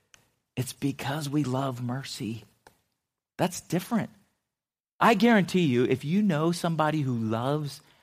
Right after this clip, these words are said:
mercy, you want to be around them. You want to be around them. On the other hand, the converse of that, you don't want to be around people who don't love mercy. You don't. You know who I'm talking about. You probably thought of somebody, sadly.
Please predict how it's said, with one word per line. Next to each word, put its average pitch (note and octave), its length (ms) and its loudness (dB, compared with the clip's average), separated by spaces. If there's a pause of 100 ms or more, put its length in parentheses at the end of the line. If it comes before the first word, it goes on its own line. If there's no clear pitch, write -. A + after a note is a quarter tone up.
(140)
mercy, C#3+ 640 -6 (220)
you C3 140 0
want C3+ 140 0
to A2 40 -2
be G#2 120 -2
around G2 300 -4
them. D2 240 -10 (840)
You A2+ 160 -6
want A#2+ 320 -4
to A#2 80 -6
be G2+ 160 -4
around F#2 360 -2
them. F2+ 300 -6 (920)
On G#3 120 8
the A#3+ 80 8
other C4+ 160 8
hand, F3 260 8
the E3 80 4
converse F3 480 4
of D3 100 2
that, C3+ 340 6 (320)
you G#3+ 100 6
don't C4 180 8
want A3+ 120 6
to C4+ 40 6
be G#3 120 6
around D3+ 240 6
people D3+ 260 4
who C#3 140 4
don't D3+ 340 4
love G#2+ 240 2
mercy. A2 500 -4 (500)
You G#3+ 120 4
don't. A#3+ 520 4 (160)
You A3 100 2
know B3 100 6
who G#3 100 8
I'm F3 120 4
talking D3+ 340 4
about. F3+ 240 4
You F3 80 0
probably G3 240 2
thought A#2 280 -2
of C#3 80 -2
somebody, A#2+ 460 0
sadly. A2 560 0